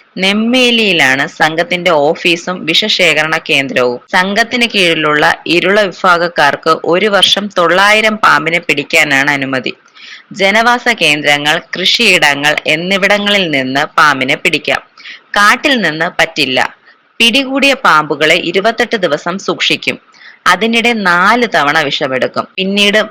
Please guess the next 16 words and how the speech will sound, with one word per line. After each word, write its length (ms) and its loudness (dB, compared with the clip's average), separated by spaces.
വനം 340 2
വകുപ്പ് 380 -2
ഉദ്യോഗസ്ഥരുടെ 840 -2
സാന്നിധ്യത്തിൽ 920 -2
കാട്ടിൽ 440 -2
തുറന്നുവിടും. 540 0
ഒരു 200 -4
പാമ്പിനെ 560 2
പിടിച്ചാൽ 580 -2
സംഘാംഗങ്ങൾക്ക് 1200 0
സൊസൈറ്റിയിൽ 800 0
നിന്ന് 540 -2
ഇനമനുസരിച്ച് 920 -2
മുന്നൂറ് 580 -2
രൂപ 360 2
മുതൽ 300 -2